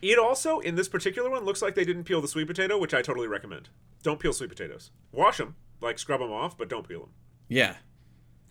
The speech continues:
Speaker 1: Macaroni pudding. This is mac and cheese, so fuck off.
Speaker 2: Yeah.
Speaker 1: Um,
Speaker 2: It is a baked mac and cheese. Uh, don't
Speaker 1: Yep.
Speaker 2: call it pudding.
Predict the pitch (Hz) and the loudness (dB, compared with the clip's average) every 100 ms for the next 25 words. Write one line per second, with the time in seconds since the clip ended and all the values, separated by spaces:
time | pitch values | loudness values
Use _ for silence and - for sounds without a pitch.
0 | - - - - - - 139 160 175 160 | -20 -20 -20 -20 -20 -4 4 6 6 4
1 | 165 214 226 226 147 151 156 147 135 117 | 6 4 4 2 0 2 2 2 2 0
2 | 117 107 110 104 - 95 104 95 170 190 | 0 -4 -6 -6 -4 -4 -4 -4 -4 -4
3 | 196 - 143 - - 113 104 101 156 139 | -6 2 4 4 -2 -2 2 4 6 6
4 | 127 113 143 147 143 135 139 - 127 110 | 6 8 8 8 4 4 4 2 2 2
5 | 110 - - - - - 107 120 139 139 | 0 -6 -16 -20 -10 -2 2 6 6 4
6 | 143 113 - 120 101 101 101 | 4 4 4 2 2 0 -6